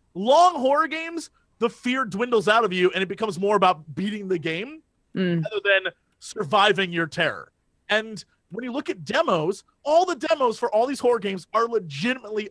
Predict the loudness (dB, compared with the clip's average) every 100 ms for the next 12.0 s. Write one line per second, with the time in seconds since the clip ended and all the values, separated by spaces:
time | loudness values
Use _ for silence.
0 | 0 2 2 0 -14 _ _ _ _ _
1 | _ _ -2 -2 -2 -2 -2 -4 -2 0
2 | 0 -2 -10 _ -14 -12 -12 -6 -6 -6
3 | -4 0 2 2 -2 _ _ _ 0 2
4 | 4 2 0 -4 0 2 4 2 0 -4
5 | -10 _ _ _ _ _ -10 -4 4 6
6 | 6 4 -2 -6 -20 _ _ _ _ -2
7 | -2 -4 -14 -18 _ _ _ _ _ _
8 | _ -8 -8 -6 -10 -8 -8 -8 -10 -14
9 | _ _ _ 0 2 2 _ _ -2 -2
10 | 0 -4 -2 2 2 0 -6 -8 -4 -4
11 | 0 0 -2 -6 -6 -6 -4 -4 -4